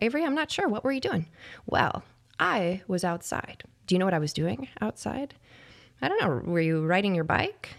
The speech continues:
"No." And he goes through this series of questions with me, giving some hints along the way.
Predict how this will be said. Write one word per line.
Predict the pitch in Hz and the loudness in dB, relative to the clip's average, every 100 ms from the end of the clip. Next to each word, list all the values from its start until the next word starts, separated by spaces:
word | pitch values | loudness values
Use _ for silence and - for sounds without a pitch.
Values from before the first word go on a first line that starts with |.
| 180 | -2
"No." | 147 156 - - - 196 - - | 2 2 0 -4 -8 -8 -10 -2
And | 180 185 | 0 0
he | 208 | 0
goes | 208 214 226 | 2 2 0
through | 254 | 0
this | 208 - - | 0 -2 -6
series | - 185 190 190 180 - | -4 0 2 2 0 -2
of | 165 160 160 160 - - - | -2 0 0 -2 -8 -14 0
questions | 160 - - 139 139 - - | 2 2 0 0 -2 -4 -4
with | 151 139 - | -4 -4 -4
me, | - 92 190 | -2 -2 0
giving | 277 370 | 2 2
some | 370 349 | 2 0
hints | - 180 180 - - - - - | 0 0 0 -6 -10 -12 -6 0
along | 170 165 160 160 | 2 2 2 0
the | 156 | -2
way. | 147 233 - 170 156 | -2 -2 0 0 -2